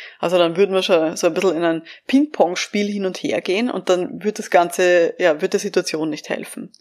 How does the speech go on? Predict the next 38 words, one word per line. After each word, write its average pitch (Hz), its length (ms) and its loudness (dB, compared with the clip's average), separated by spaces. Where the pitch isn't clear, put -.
Und 165 120 -16
von 156 140 -12
dem 208 260 2
her 233 160 4
ist 202 100 0
eine 175 140 -2
zweite, - 400 0
viel 180 120 -14
bessere 196 340 2
Möglichkeit, 165 760 -2
hier 202 180 0
dann 208 160 0
einfach 160 400 -8
eine 185 140 -10
Pause 226 540 -6
zu - 140 -10
machen. - 400 -14
Also 170 200 -4
wenn 175 200 4
mir 233 140 4
gegenüber 196 400 0
jemand 160 240 0
sagt, - 220 -6
„Ja, - 220 4
was 262 140 0
soll 294 140 2
das 262 140 -2
eigentlich 262 460 -2
und 226 100 -4
wieso 247 140 0
bin 247 120 0
ich 233 80 -6
da - 60 -6
nicht 233 100 -2
eingebunden 254 500 0
gewesen?“ 240 580 -2
Tief 233 280 -2
durchatmen. 165 800 0